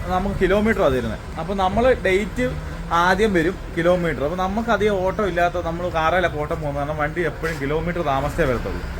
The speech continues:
ആ ഡേറ്റിനാണെങ്കിൽ ഓടാതെ കിടക്കുന്നതുകൊണ്ട് ആ ഡേറ്റിന് നമ്മൾ പോകത്തുമില്ല. അങ്ങനെ,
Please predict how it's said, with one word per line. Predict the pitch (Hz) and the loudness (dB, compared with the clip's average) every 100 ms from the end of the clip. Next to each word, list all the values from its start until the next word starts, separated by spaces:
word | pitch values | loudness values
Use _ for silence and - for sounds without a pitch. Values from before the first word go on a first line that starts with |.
| - - | -6 0
ആ | 202 | 2
ഡേറ്റിനാണെങ്കിൽ | 220 190 208 262 240 202 202 220 247 - - - | 4 4 4 2 2 2 0 -2 -4 -8 -8 -4
ഓടാതെ | 240 247 247 254 | 2 6 6 6
കിടക്കുന്നതുകൊണ്ട് | 220 220 220 214 | 2 2 2 4
ആ | |
ഡേറ്റിന് | 214 208 202 220 | 4 4 4 2
നമ്മൾ | 196 190 | 2 2
പോകത്തുമില്ല. | 190 214 208 123 - - - - - | 2 4 4 4 2 2 0 -2 -2
അങ്ങനെ, | 160 196 233 | 0 2 2